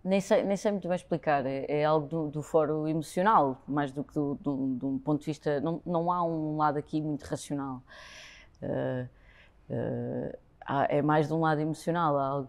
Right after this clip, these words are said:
para mim que, que me toca muito, que me diz muito. E, e eu queria muito trazer isso para, para o filme. E, e, e, e mais do que,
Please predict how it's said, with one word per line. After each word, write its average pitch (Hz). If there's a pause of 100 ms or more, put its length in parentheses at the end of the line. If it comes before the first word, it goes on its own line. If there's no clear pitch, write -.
(140)
para 143
mim 147
que, 147
que -
me 156
toca 156
muito, 135 (160)
que 151
me 147
diz 143
muito. 131 (600)
E, 147
e 156
eu 156
queria 165
muito 170
trazer 170
isso -
para, 165
para 175
o 165
filme. 180 (400)
E, 123 (760)
e, 131 (120)
e, 143
e 147
mais 151
do 143
que, -